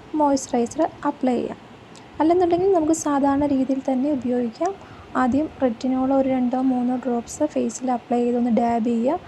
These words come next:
ഒരു മൂന്ന് മിനിറ്റ് വെയിറ്റ് ചെയ്യുക. അത് നമ്മുടെ സ്കിന്നിലേക്ക്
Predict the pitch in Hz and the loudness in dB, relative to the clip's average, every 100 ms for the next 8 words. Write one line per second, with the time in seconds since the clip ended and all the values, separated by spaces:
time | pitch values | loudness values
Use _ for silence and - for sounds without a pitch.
0 | - - - - 285 311 269 269 302 247 | -16 -18 -14 -2 0 4 4 4 2 0
1 | 226 277 247 233 220 226 233 277 370 - | 0 -2 0 -2 -4 -4 -2 -4 -6 -14
2 | - - 254 254 247 254 - - 269 269 | -20 -8 -4 -2 0 -2 -6 -4 0 2
3 | 269 247 233 359 | 2 0 0 -2